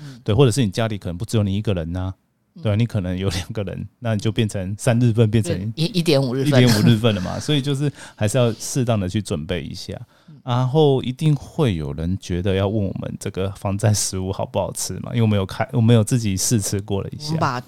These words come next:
Speaker 1: 寄来的全部试吃一轮。
Speaker 2: 对，有饼干嘛，然后面包，
Speaker 1: 面包。
Speaker 2: 啊，还有米饭类的。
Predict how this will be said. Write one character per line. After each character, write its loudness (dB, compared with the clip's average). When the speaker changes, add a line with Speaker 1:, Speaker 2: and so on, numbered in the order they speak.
Speaker 1:
寄 0
来 2
的 0
全 -4
部 2
试 0
吃 -2
一 -2
轮。 0
Speaker 2:
对， 0
有 2
饼 2
干 2
嘛， 0
然 -6
后 0
面 2
包， -2
Speaker 1:
面 -2
包。 -8
Speaker 2:
啊， -4
还 0
有 2
米 0
饭 -4
类 -4
的。 -8